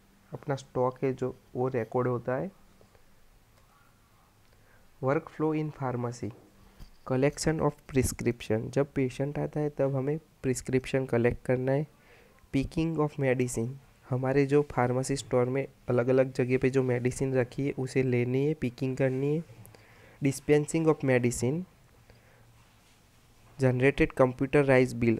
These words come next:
आपको कंप्यूटराइज बिल जनरेट करना है और payment of bill, इस तरह से workflow in pharmacy आएगा।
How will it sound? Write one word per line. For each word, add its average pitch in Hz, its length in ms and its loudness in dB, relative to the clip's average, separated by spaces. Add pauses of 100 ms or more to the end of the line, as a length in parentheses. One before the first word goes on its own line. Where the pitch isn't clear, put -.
(120)
आपको 127 220 2
कंप्यूटराइज 135 760 4
बिल 127 440 0
जनरेट 127 400 0
करना 135 280 -2
है 165 160 0 (140)
और 131 220 2
payment 135 360 2
of 135 220 -2
bill, 120 200 2 (720)
इस 135 180 -6
तरह 139 220 2
से 147 160 2
workflow 131 560 4
in 135 120 0
pharmacy 123 520 0
आएगा। 123 380 2